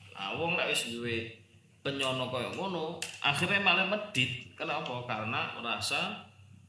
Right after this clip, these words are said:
"Iki dunia aku sing golek soro-soro, mosok iya tak kekno wong secara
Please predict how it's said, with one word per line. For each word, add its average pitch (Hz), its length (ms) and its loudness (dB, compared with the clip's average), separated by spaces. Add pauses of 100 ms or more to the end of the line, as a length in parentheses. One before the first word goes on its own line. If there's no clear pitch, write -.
(300)
"Iki 135 240 -2
dunia 120 320 -2
aku 123 80 -4
sing 123 240 0
golek 104 240 -2
soro-soro, 104 720 -4
mosok 107 240 -2
iya 113 160 2
tak - 240 -2
kekno 110 320 -4
wong 110 80 -4
secara 107 640 -4